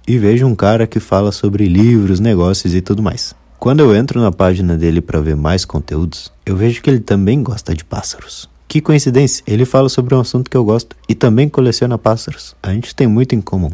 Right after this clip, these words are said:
Então, mostrar quem tu é de verdade, mostrar qual a essência da tua marca, é algo onde se um cliente também concorda com isso, ele se familiariza contigo. E as chances dele sair da tua empresa são bem poucas.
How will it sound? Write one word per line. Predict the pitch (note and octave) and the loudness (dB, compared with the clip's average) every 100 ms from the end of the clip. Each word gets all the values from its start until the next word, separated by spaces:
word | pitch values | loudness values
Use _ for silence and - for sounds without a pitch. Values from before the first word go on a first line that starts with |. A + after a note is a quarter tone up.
| - _ - | -10 _ -6
Então, | G2 F#2 G#2 G2 | -4 -2 -2 -2
mostrar | F#2 F2+ - - C#3+ | -2 -4 -4 -2 -2
quem | - A2 | 0 -4
tu | G#2 - | -2 -2
é | E2 | -2
de | D#2 F#2 | -2 0
verdade, | A#2+ C#2+ D#3+ G3 - - - | 0 0 0 -2 -4 -20 -8
mostrar | D#2+ D2 E2 D#2+ | -6 -6 -4 -6
qual | D#2+ E2+ | -2 -2
a | F2 | -2
essência | - G#2 G#2+ E2+ | -2 -2 -2 -2
da | C2+ | -4
tua | D2+ | -4
marca, | C#2+ F#2 - - _ - | -4 -4 -6 -18 _ -4
é | G#2+ | 0
algo | F#2 G#2 A2 G#2 | 2 0 0 0
onde | G2+ G2 | 0 -4
se | - | -2
um | C#3+ | 0
cliente | E3 A2 F2 - | 0 0 0 -4
também | - G#2+ F#2 B2+ | -4 -2 2 0
concorda | D3 F#2+ F2+ E2+ D#2+ | 0 -4 -2 -2 -2
com | D#2 G#2 | -2 -2
isso, | A2 - - - | -4 -8 -18 -6
ele | G2+ | -4
se | A2 A2 | -2 -2
familiariza | A2+ A#2 C3 B2 F2+ A#2 G#2+ | -2 0 2 2 2 2 0
contigo. | F#2 D#2+ D#2+ G2 _ - | -2 -4 -8 -12 _ -2
E | A#2 | 2
as | A#2 | 2
chances | - A2 B2 G#2 D#2 | 0 -2 -2 -2 -2
dele | F2 A#2+ | -2 -2
sair | A#2 F2 | 0 0
da | F2+ | 0
tua | F#2 | -2
empresa | G2 - E2+ F#2+ G2+ | -4 -2 -4 -2 -2
são | F#2+ F2 | -2 -2
bem | E2+ G2 | -2 -4
poucas. | - - - - - | -4 -10 -10 -18 -18